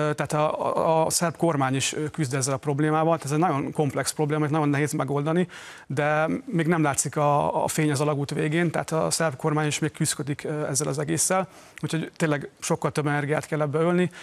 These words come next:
A magyar-szerb-osztrák hármas kooperáció egyébként, ö, ennek vannak, ö, pozitív oldalai, tehát, ö,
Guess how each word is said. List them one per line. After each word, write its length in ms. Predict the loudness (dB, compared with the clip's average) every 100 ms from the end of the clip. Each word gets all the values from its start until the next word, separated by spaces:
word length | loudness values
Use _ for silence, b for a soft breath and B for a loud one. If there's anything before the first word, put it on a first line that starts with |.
| B -2
A 60 |
magyar-szerb-osztrák 1300 | 0 2 0 0 2 2 0 -4 -4 -2 0 -2 -2
hármas 480 | -4 0 0 0 -2
kooperáció 600 | 0 0 0 -2 0 0
egyébként, 500 | 0 -2 0 -2 0
ö, 420 | 0 0 0 0 -2 -6 -4
ennek 260 | -2 0
vannak, 380 | 0 0 0 -2
ö, 120 | -4 -6 B B
pozitív 380 | -2 -2 0 0
oldalai, 420 | 0 2 2 0
tehát, 260 | 0 -2 0
ö, 180 | 0